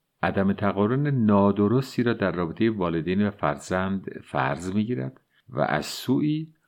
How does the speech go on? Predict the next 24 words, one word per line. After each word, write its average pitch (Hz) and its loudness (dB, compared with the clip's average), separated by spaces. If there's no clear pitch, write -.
آن 110 4
را 135 6
بین 135 2
خواهر 107 0
و 110 2
برادر 110 0
مفروض 127 -6
می‌داند. - -8
یادتان 110 4
باشد 175 -2
بر 131 0
اساس - -4
نظر 92 0
تریورز، 67 -4
بهایی 139 2
که 127 -4
یک 117 0
بچه 131 -2
خودخواه 104 -4
برای 90 -2
گرفتن 87 -4
سهم 92 -6
بیشتر 92 -6
می‌پردازد، - -10